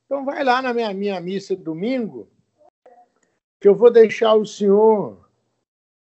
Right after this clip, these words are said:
falar de Jesus pros católicos." E na hora que eu tava saindo, eu falei, "Sabe, pastor Luiz Carlos?"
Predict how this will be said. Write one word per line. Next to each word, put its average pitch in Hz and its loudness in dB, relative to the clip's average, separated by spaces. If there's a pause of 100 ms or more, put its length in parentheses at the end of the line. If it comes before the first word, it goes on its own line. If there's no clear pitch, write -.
(580)
falar 208 2
de 175 -10
Jesus 214 -2
pros - -16
católicos." 208 -4
E 151 -10
na 185 -6
hora 214 -2
que 214 -12
eu 202 -4
tava 156 -10
saindo, 156 -10
eu 196 -8
falei, 160 -6 (520)
"Sabe, 202 -2
pastor 151 -4
Luiz 139 -12
Carlos?" 107 -8